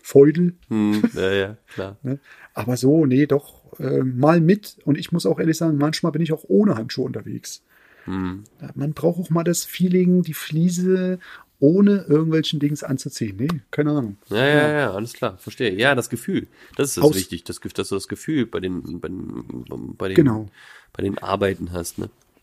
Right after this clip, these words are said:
Speaker 2: Hm.
Speaker 1: Weil ich
Speaker 2: Klar.
Speaker 1: bin nicht so einer, ich muss ganz ehrlich sagen, ich bin keiner, der groß mit Nivelliergeräten, mit Nivelliersachen arbeitet.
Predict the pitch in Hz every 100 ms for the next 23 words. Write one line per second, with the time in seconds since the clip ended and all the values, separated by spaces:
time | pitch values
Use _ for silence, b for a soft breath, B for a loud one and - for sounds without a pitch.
0 | - 95 90 101 _ _ - 123 - -
1 | 196 - 170 160 156 151 - - 170 -
2 | 156 156 160 151 - 147 151 156 - -
3 | 160 - 143 156 147 139 - 143 175 -
4 | 147 151 147 139 185 196 131 113 120 110
5 | 117 127 135 131 131 175 147 135 _ _
6 | _ _ 113 117 - 131 113 113 107 101